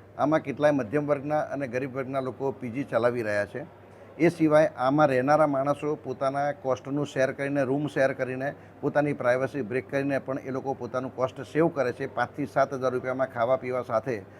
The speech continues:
અત્યારે એ લોકો રહે છે, પોતાનું ગુજરાન ચલાવે છે અને પોતાનું ભણતર પૂરું કરે છે. ગામડેથી ગરીબ, ખેડૂત,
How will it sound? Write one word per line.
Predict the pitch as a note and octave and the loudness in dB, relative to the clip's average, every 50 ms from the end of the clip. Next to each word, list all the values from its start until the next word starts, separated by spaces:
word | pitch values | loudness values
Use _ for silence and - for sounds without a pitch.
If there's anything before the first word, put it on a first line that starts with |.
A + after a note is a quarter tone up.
| - - - - - | -20 -20 -20 -8 -4
અત્યારે | - B2 - C#3+ C#3 C3 C#3+ | -4 -2 2 2 2 2 2
એ | - - C3 | -2 -2 -2
લોકો | B2+ B2+ C3+ C#3+ | -2 2 2 2
રહે | B2 A#2+ A#2 A#2 | 4 4 2 2
છે, | - D#3+ D3+ | 2 0 -2
પોતાનું | - - B2 G#2 B2+ B2+ B2+ G#2+ | -2 -4 -6 -4 -4 -4 -4 -6
ગુજરાન | A2+ G#2+ A2+ A#2+ B2+ C#3 C3+ | -6 -4 0 0 0 0 2
ચલાવે | - C#3+ C#3+ D3 D3 D3 D3 | 0 2 4 4 4 4 4
છે | A#2 C#3+ C#3+ D3+ - - - - - - - - | 0 -2 -8 -8 -10 -16 -20 -20 -20 -18 0 4
અને | C3+ D#3 D#3+ C3+ A2 F#2+ - - - | 6 6 6 6 4 0 -6 -4 -4
પોતાનું | C3+ C#3 - D3 D3 D3 A2+ | -2 2 2 2 2 2 0
ભણતર | A2+ B2+ B2+ - D#3+ D3 | 0 -4 0 2 2 2
પૂરું | A2+ - C3 C3+ D3 C#3+ | 2 2 0 0 0 2
કરે | C#3+ C3+ A#2+ A#2 | 2 0 -2 -2
છે. | G2 G#2+ A#2 C#3 - - - - - - - | -4 -6 -10 -10 -12 -14 -20 -20 -20 -12 2
ગામડેથી | A#2 C3+ C3+ C#3+ D3+ D#3 D#3 D3+ D3 D3 D3 D3 - - B2 G#2+ | 4 4 6 6 6 4 4 4 2 0 -2 -2 -4 -8 -8 -2
ગરીબ, | B2+ C3 C#3 D3 C#3 B2 - - - - - | 0 0 0 0 -2 -4 -10 -18 -20 -4 -2
ખેડૂત, | C#3 C3 C#3+ C#3+ C3+ | 0 2 2 2 0